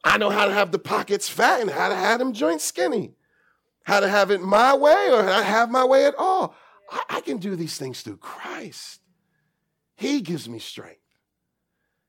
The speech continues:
He gives me strength." Activity, give thanks. Occasion, <laughs> always,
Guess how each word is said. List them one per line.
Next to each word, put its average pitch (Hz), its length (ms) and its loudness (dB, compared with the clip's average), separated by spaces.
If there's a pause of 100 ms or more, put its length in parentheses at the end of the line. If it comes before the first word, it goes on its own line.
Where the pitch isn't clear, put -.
(960)
He 202 180 -6
gives 147 260 -6
me 113 100 -10
strength." - 360 -18 (1600)
Activity, 202 720 -2
give 185 260 -10
thanks. - 680 -8 (140)
Occasion, 175 720 -8 (200)
<laughs> - 240 -8
always, 185 840 -6